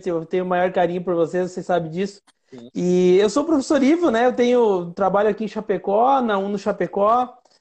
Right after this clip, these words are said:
Speaker 1: ah, no programa de mestrado em educação e também no mestrado e doutorado em ciência da saúde. Esse ano eu tô me desafiando nessa nova área.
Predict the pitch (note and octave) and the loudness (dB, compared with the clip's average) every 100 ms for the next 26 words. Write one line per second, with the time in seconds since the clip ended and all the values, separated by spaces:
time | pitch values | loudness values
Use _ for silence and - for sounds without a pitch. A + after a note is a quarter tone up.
0 | _ - F#3+ F3+ E3+ F3 F3+ G3 F#3 F#3+ | _ -6 0 0 0 -2 -4 -2 0 -2
1 | G3+ G3 F3+ F#3+ F#3+ F3+ F#3 F3+ E3+ - | -2 -4 -4 -2 -2 -4 -2 -2 -2 -2
2 | F3+ G3 A3+ B3 - _ _ _ _ _ | 0 2 2 -2 -10 _ _ _ _ _
3 | _ _ F#3+ F#3 G3+ E3 F3+ G3 F#3+ F3+ | _ _ -4 0 2 2 2 2 2 0
4 | F#3 F3+ F#3 F#3 F#3+ F3 F3+ - F#3+ F#3 | 2 0 0 2 2 2 -2 -2 -2 0
5 | F#3+ F#3 G#3 F3 F3 F3 D#3+ D#3 - D#3+ | -2 0 2 4 4 2 2 -2 0 0
6 | D#3+ D#3+ E3+ E3+ D#3+ F3 F3+ E3+ D#3+ D#3+ | 0 -2 -2 -4 -2 -2 -2 0 2 0
7 | E3+ - _ _ - E3 D#3 F3 E3 D#3+ | -4 -10 _ _ -6 -4 -2 0 0 2
8 | E3+ D#3 D3+ D3+ | 2 2 2 -2